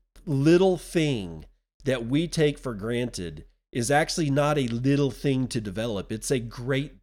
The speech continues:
big thing because, like, Apple CarPlay support, I'd love to see it in Fountain, but let's, you know, let's take a, a, a breath and think about what,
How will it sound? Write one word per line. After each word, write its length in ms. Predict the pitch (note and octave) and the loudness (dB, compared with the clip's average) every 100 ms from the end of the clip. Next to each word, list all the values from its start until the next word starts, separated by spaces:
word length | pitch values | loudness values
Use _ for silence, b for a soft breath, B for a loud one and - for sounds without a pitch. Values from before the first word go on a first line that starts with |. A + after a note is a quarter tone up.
| _ | _
big 300 | B2 B2 A#2 | 0 0 -2
thing 400 | G#2+ - G2 F2 | -8 -6 -6 -6
because, 580 | E2 F#2+ A2 G#2 F#2+ B2 | -8 -8 -6 -6 -6 -6
like, 240 | A#2 A2 - | -6 -6 -4
Apple 320 | D3 D3+ D3 | -2 0 -2
CarPlay 580 | - C3+ C3+ C3 A#2+ G#2 | -4 -2 -2 -2 -6 -8
support, 540 | - F2+ - F#2 D#2+ - _ _ _ _ _ _ - | -8 -12 -12 -12 -12 -16 _ _ _ _ _ _ 0
I'd 260 | C#3+ F3 | 4 4
love 400 | D3 C3 C#3+ D#3 | 4 4 6 6
to 80 | D3+ | 4
see 240 | C#3 D#3+ D3 | 2 2 2
it 80 | |
in 140 | A#2+ F#2 | -2 -4
Fountain, 480 | G#2+ F#2+ D2 D2+ - _ - | -4 -6 -8 -16 -20 _ -2
but 260 | C3+ C3+ | 0 0
let's, 440 | C3+ C3+ G3+ - - _ _ | 2 6 6 4 -6 _ _
you 140 | D3 C3+ | -2 0
know, 360 | A2 G2 G#2 - | 0 -2 -6 -10
let's 320 | B2+ F3 G3+ - | 0 2 2 0
take 280 | G3 F#3+ | 2 2
a, 140 | - B2 | 2 -2
a, 440 | - A2 G2+ - | -4 -6 -6 -8
a 20 | |
breath 560 | G#2+ B2 C#3+ C3+ G2+ - | -8 0 2 2 0 -6
and 160 | B2 G2+ | -8 -2
think 200 | D#3 A3 | -2 2
about 240 | G3+ A2+ | 0 0
what, 500 | G#2 A2 G#3 - | -6 0 0 0